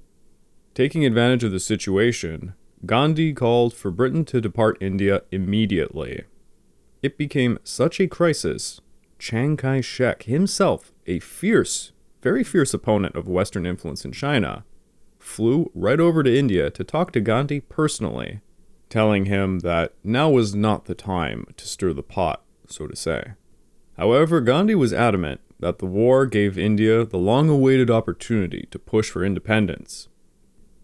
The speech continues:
Gandhi argued the British presence in India had given Japan an open invitation to invade her, and that, quote,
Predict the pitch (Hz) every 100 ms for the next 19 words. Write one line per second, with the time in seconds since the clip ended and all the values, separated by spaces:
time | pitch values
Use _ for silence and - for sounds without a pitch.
0 | - 87 95 98 101 104 127 127 131 127
1 | 101 135 196 180 - 143 147 131 113 107
2 | 104 92 67 92 82 117 147 151 127 104
3 | 113 101 76 71 69 - 135 175 135 104
4 | 104 98 98 107 92 - - - 98 87
5 | 95 92 95 - - 95 _ - 92 92
6 | 87 - - 123 135 - -